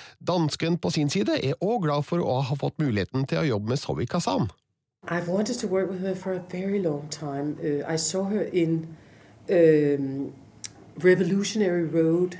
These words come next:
Speaker 2: She plays, uh, Leonardo DiCaprio's, uh, mistress.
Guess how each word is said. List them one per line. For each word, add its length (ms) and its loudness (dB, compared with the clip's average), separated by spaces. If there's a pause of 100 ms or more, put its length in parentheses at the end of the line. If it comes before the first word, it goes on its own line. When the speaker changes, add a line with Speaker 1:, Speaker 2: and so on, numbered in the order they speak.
(120)
Speaker 2:
She 200 -10
plays, 600 -2 (140)
uh, 320 -2
Leonardo 440 0
DiCaprio's, 840 -6
uh, 260 -4
mistress. 680 -4